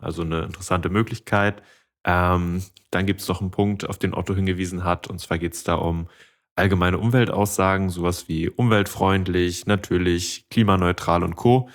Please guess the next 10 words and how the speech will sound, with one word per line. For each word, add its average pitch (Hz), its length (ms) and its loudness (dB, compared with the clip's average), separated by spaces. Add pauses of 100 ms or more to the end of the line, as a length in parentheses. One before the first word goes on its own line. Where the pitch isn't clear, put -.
(380)
Ähm, 90 540 0 (160)
diese 101 160 4
dürfen 95 420 2 (140)
natürlich 90 400 -2
nur 104 220 4
unter 98 180 2
der 92 100 4
Beachtung 92 560 0
der 90 80 0
strengen 92 540 -2